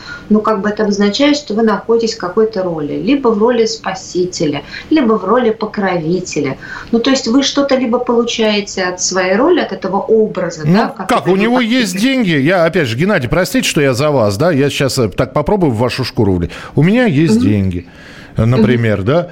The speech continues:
Speaker 2: я могу ей помочь. Она, может быть, не очень много зарабатывает. А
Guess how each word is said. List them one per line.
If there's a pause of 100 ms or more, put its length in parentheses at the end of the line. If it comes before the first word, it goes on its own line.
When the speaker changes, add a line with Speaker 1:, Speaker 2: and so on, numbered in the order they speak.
(140)
Speaker 2:
я
могу
ей
помочь.
Она,
может
быть,
не
очень
много
зарабатывает. (340)
А